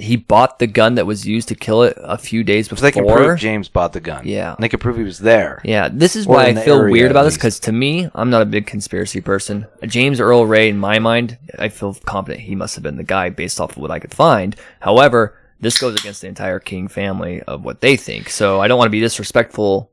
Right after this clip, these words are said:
Speaker 1: because
Speaker 2: Yeah.
Speaker 1: it's, they're the ones who lost
Speaker 2: Well, they're gonna have
Speaker 1: their
Speaker 2: different
Speaker 1: family
Speaker 2: reasons
Speaker 1: member.
Speaker 2: for feeling that way.
Speaker 1: Uh, so I don't know, but she goes on to say,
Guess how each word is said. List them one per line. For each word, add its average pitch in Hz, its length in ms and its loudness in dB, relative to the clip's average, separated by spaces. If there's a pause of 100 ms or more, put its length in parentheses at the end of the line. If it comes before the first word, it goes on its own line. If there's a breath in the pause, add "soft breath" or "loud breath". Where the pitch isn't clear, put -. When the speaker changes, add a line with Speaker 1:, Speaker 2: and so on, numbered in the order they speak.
(140)
Speaker 1:
because 151 160 0
Speaker 2:
Yeah. 104 340 2
Speaker 1:
it's, - 120 -10 (100)
they're 113 120 2
the 113 80 0
ones 101 220 -4
who 90 80 -10
lost 98 540 -6 (100)
Speaker 2:
Well, 107 60 -2
they're 113 100 2
gonna 113 140 0
have 113 120 -2
Speaker 1:
their 101 100 2
Speaker 2:
different 95 200 -2
Speaker 1:
family 113 120 0
Speaker 2:
reasons 80 260 -6
Speaker 1:
member. 90 120 -6
Speaker 2:
for 80 60 -8
feeling 95 300 -4
that 78 240 -6
way. 78 400 -8 (180)
Speaker 1:
Uh, 120 480 2
so - 220 2
I 143 80 4
don't 147 160 0
know, 123 120 6
but 117 220 0 (140)
she - 260 0
goes 147 240 4
on 135 120 2
to 143 60 -2
say, 107 460 2